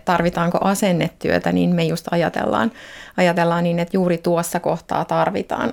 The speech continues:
asennetyötä. Että meillä on kieli, jota me käytämme,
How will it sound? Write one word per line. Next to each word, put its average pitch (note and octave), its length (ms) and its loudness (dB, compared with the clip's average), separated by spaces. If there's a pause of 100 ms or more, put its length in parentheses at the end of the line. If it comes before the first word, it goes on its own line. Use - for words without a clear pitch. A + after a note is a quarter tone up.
asennetyötä. A#3+ 840 -2
Että G3+ 100 -6
meillä E3+ 280 0
on E3+ 240 -2
kieli, A3 320 2
jota E3+ 200 -4
me - 120 -6
käytämme, G3 600 -2